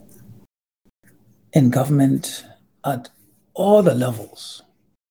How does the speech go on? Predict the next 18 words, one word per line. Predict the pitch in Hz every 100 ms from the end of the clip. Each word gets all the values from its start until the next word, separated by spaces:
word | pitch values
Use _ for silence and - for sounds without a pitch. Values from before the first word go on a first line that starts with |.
| _ _ _ _ _ 113
national, | 147 147 - 156 151 147 156 - - _ _ _ _ _ _ _ _ _ _ - - _ _ _ _ - _ _ _ _ _ -
regionals, | 110 147 151 151 151 147 147 - - -
that | - 117
is | 120
the | -
states, | - - 147 156 156 - - - - _ _ _ _ _
the | -
counties, | - - 151 - - 156 151 147 - - - - - _
the | -
cities, | - - 160 165 156 147 147
the | -
towns, | - 156 156 151 147 147 - _ _ _ _ _ _ _ _ -
all | 277 277 180
of | 113 -
them | - - _ _ _ _ _ _ _ _ _ _ _ _ _ _ _ _ _ _ -
are | 175
appointed | 135 - 131 120 120 107
by | - - -